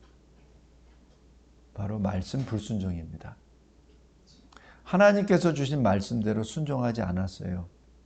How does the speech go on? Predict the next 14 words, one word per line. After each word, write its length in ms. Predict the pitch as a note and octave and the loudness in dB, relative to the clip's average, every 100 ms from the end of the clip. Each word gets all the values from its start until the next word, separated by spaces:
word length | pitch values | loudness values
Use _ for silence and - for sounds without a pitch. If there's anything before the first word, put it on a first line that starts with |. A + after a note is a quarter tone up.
| _ - - - - | _ -20 -20 -20 -10
그러니까 560 | - A2+ G#2+ A2+ B2+ B2+ | -4 -2 -2 -2 -4 -6
포로로 420 | - B2+ G#2+ G#2+ | -4 -2 -2 -2
끌려간 440 | C3 A#2+ G#2 F2+ | -2 -2 -2 -4
거죠. 300 | F2+ F2 F2+ - - - - - - - - | -6 -8 -10 -14 -20 -20 -20 -20 -20 -20 -16
근데 300 | - D3+ E3+ | -6 2 4
여기서 360 | A#2+ - C3+ C3 | 4 2 0 -4
잘 320 | - - C#3 | -6 -4 -2
생각해 480 | C3 C#3+ B2+ B2 G#2+ | 0 0 0 0 -2
보세요. 520 | F#2+ F#2 F#2 A2+ D#3+ - - - - - - - | -2 -2 -2 -2 -4 -12 -20 -20 -20 -20 -20 -6
만약에 880 | G#2 G#2 C3+ D3+ A2+ G2+ A#2+ G2+ D2+ - - - - - | 0 4 6 4 4 2 2 0 -6 -16 -20 -20 -20 -20
하나님이 840 | - E3+ F#3+ F#3 F3 E3+ D#3 G2+ - - - | -6 0 2 4 4 2 0 -4 -10 -20 -10
이들을 640 | G#2+ B2+ C3 C3+ D3 C#3+ - | 2 4 4 4 2 0 -4
진정으로 920 | - B2+ D3 D#3 D#3+ C3 C3+ C#3+ - | -4 0 2 2 2 2 -2 -4 -8
버리셨다면, 920 | - G#2+ B2+ C#3+ A2+ - F2+ F2 F2 | -6 0 0 0 -4 -4 -2 0 -2